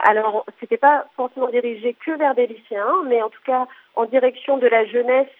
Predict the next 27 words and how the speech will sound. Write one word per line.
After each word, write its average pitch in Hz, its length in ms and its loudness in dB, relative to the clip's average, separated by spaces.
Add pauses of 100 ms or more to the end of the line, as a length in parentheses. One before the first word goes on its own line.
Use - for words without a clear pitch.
(100)
et 262 160 -4
plus 285 220 -4
généralement 233 520 2
des 220 180 -4
habitants 214 340 -4
du 214 80 -8
quartier, 208 640 -4
euh, 170 260 0 (340)
Château 226 340 -4
de 233 120 -2
Rezé. 196 420 -2 (640)
Et, 294 400 2
euh, 190 560 2
du 196 260 -14
coup, - 180 -6
elle 269 200 4
a 202 80 4 (180)
été 214 240 -2
à - 20 2
la 240 80 6
rencontre 196 800 -2 (300)
de 233 280 -10
ces 202 200 -2
jeunes 247 380 2
et 226 100 -4
des 202 180 0
habitants 240 600 -2